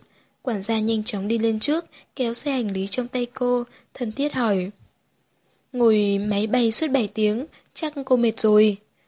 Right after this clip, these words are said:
Tôi đã kêu tài xế lấy xe đợi bên ngoài, chúng ta nhanh về nhà thôi. Ông chủ thấy cô về nhất định sẽ rất vui." Hòa Vi nhìn qua không vui, chỉ lạnh nhạt hỏi: "Ba tôi đâu?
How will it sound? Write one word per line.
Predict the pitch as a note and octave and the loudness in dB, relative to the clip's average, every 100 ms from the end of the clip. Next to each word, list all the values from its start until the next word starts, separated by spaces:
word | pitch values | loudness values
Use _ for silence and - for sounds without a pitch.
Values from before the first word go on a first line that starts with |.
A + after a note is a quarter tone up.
| _ | _
Tôi | B3+ | -2
đã | B3 | -2
kêu | - B3 | 2 2
tài | A#3 A3 | 2 0
xế | G3 - G3+ | 2 2 0
lấy | G#3 G3 | 0 0
xe | G3+ B3 | 2 2
đợi | A3 A3+ | 0 0
bên | A#3 A3 | 0 0
ngoài, | G#3+ G#3 G3 - - - | 0 2 0 -4 -18 -6
chúng | B3+ B3 | -4 0
ta | C#4 | 0
nhanh | C4 B3+ | 0 0
về | A#3+ | 0
nhà | G#3 G3+ | 0 -2
thôi. | G3+ A#3+ B3+ A#3+ - _ _ - | 0 4 4 2 -4 _ _ -6
Ông | A#3+ A3+ | -4 -2
chủ | A#3 F#3+ | -2 -2
thấy | G#3 G3 | -2 -2
cô | A3 A3 | 2 2
về | G#3+ G#3 | 2 0
nhất | G3 C#4 | 0 -2
định | D4 A3 | -2 0
sẽ | - B3+ | 0 0
rất | - D4 - | 0 -2 2
vui." | C4 C4 B3+ - _ _ _ _ _ _ _ _ _ _ _ _ _ | 4 4 4 -2 _ _ _ _ _ _ _ _ _ _ _ _ _
Hòa | A#3 G#3+ | -4 -4
Vi | F#3+ A3+ | 0 0
nhìn | A3 G#3+ F#3 | 2 0 0
qua | A3+ A3+ | -2 -2
không | B3 A#3 | -2 -2
vui, | B3 A#3+ A#3+ - - - | 2 2 0 -4 -12 -4
chỉ | - G#3 | -2 0
lạnh | G#3 A#3 | -2 -2
nhạt | A3 G#3+ | -4 -2
hỏi: | A3 G3+ F#3 G3 - _ _ _ _ _ _ | -2 0 -2 -6 -14 _ _ _ _ _ _
"Ba | A#3+ | -6
tôi | A#3+ B3 | 0 2
đâu? | A#3+ B3 B3+ | 6 6 6